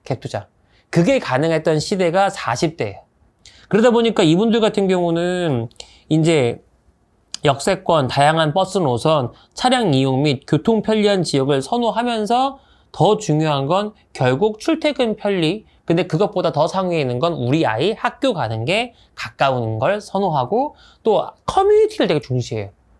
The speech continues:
왜냐면 또 엄마들 모임이 있잖아요. 대부분 그 엄마들 모임에서 애들 뭐 교육 관련된 거, 재테크, 여러 가지 커뮤니티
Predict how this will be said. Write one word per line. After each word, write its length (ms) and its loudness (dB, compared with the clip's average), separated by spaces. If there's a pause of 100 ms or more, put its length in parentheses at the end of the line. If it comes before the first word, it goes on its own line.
(340)
왜냐면 400 0
또 100 2
엄마들 380 2
모임이 460 -2
있잖아요. 600 -4 (200)
대부분 360 2
그 100 2
엄마들 360 0
모임에서 540 -2
애들 340 -2
뭐 180 -4
교육 240 -2
관련된 480 -4
거, 240 -2
재테크, 720 -4
여러 200 2
가지 240 0
커뮤니티 420 -4